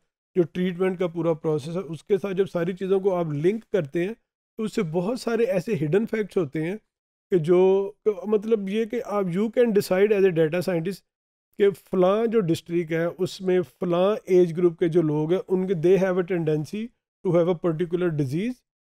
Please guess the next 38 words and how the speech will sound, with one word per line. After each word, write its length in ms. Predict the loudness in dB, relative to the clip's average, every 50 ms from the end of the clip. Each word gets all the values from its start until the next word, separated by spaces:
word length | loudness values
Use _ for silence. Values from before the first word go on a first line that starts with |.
| _ _ -6
और 80 | -6 -2
फिर 160 | -2 -2 0
जब 200 | 2 2 2 2
आप 160 | 2 0 0
उसको 260 | -4 2 2 2 2
स्टडी 340 | 2 0 -4 -4 -2 -2 0
करते 240 | 0 0 0 0 -2
हैं 60 | -4
तो 80 | -4 -4
you 160 | -4 -4 -6 -4 -2
find 320 | -2 0 0 -2 -4 -2 -2
कि 60 | -2
ये 120 | -2 -2
हो 300 | -4 -4 -4 -4 -2 -2
सकता 240 | -2 -4 -4 -2 0
है 60 | 0
वहाँ 120 | 0 0 0
पे 100 | -2 -4
पानी 320 | -2 -2 -2 -2 -2 -2
ठीक 220 | -2 -4 -4 -4
नहीं 260 | -4 -4 -2 0 -2 -2
है, 140 | -4 -6 -10 _ _ _ _ _ _ -2
वहाँ 160 | 0 0 0 0
पे 120 | 0 -2
एटमॉस्फेयर 560 | -4 -2 -2 -2 -2 -2 -2 0 -2 -2 -2
के 100 | -2 -2
अंदर 240 | -4 -2 -2 -4 -4
कोई 200 | -2 -2 -2 -2
इशू 280 | -2 -6 -6 -4 -4 -2
है 100 | 0 0
या 120 | 0 0
कोई 140 | 2 4 4
और 160 | 4 4 4
इस 120 | 0 -4
तरह 180 | -4 -4 -2 -2
के 100 | -2 -4
प्रॉब्लम 460 | -4 -2 -4 -2 -2 -2 -4 -4 -6
है 80 | -8